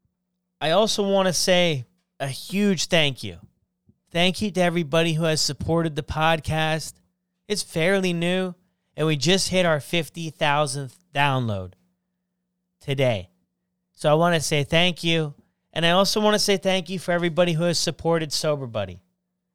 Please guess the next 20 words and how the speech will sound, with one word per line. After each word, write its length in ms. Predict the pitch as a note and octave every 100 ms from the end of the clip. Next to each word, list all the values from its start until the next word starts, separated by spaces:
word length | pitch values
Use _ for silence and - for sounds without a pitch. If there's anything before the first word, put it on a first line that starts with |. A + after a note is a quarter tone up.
| _ _ -
Most 280 | D#3+ F#3
of 100 | G3
you 60 | F#3+
know 180 | F#3 F3+
I've 80 | E3
been 180 | D#3+
working 320 | D#3 D#3+ E3+ E3
with 140 | D#3
Sober 340 | - E3 E3
Buddy 360 | D3+ C3 D3+ D3
for 260 | - D3+ B2+
several 580 | - D#3 D#3+ D#3 E3
years 520 | D#3 C#3 D3 C#3+ B2+ -
as 180 | C3+ B2+
we 120 | C3+
are 180 | C#3 C3 -
building 560 | C#3 C3+ C#3+ D3 D3+ C#3+ _ _ _ _ _ _ _ _ _ _ _ -
a 80 | C#3+
community 840 | D3+ C#3+ D3+ E3+ E3 E3 D#3+ C#3+ _
virtually 840 | - E3 E3+ - D3+ C3+ B2+ A#2